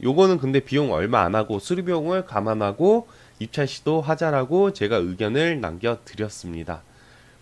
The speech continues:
이렇게 옵션 하나하나 다 찍어드리면서 설명해드리고 있고 여기 제 모습 잠깐 나오네요. 어라운드 뷰도 있고 굉장히 옵션 좋죠.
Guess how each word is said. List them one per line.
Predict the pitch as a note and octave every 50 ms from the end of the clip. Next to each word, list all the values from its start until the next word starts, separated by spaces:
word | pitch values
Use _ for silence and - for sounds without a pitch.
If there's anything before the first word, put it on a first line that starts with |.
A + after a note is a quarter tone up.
| - - _ _ _ _ - - _ _ _ _ _ _ - _ - - _ _ -
이렇게 | D3 F#3+ A3+ - - F#3
옵션 | C#3 C3+ D3+ - - F3 E3 D#3+
하나하나 | F3+ F#3+ G3 F#3+ F#3 F3+ E3+ D#3+
다 | D#3 - G#2+ G2 -
찍어드리면서 | - D3+ E3 F3+ F3+ D3+ D#3+ C#3 C3+ B2 A2 G#2+ G#2+ A2+ D3+ D#3 C#3 G#2 E2+
설명해드리고 | - - D#3+ E3+ F3 E3+ E3 D3+ A#2+ - G#2 G#2 A2+ G#2 G#2+ F2
있고 | E2+ E2 - - D3 C3+ G2+ F2
여기 | G2+ A#2 B2+ C#3 C3
제 | - C3+ C3+ C3
모습 | A#2 G#2 A2 A#2 B2 A#2 -
잠깐 | - G2+ F#2 - A2+ G2
나오네요. | F2 E2 F2 F2+ F2+ E2+ E2 E2+ D#2+ - - - - - - _ -
어라운드 | G2+ A2+ C#3+ E3 F3 F3 E3 D#3+ D3
뷰도 | C#3+ C#3+ C3+ C3
있고 | A#2+ A2+ - D#3+ F3 F3+
굉장히 | F3 - A2+ G2+ G#2+ B2 A#2+ A2
옵션 | F#2+ F2 - - A#2 G#2
좋죠. | - F#2 F2 - - A#2+ C3 D#3 F#3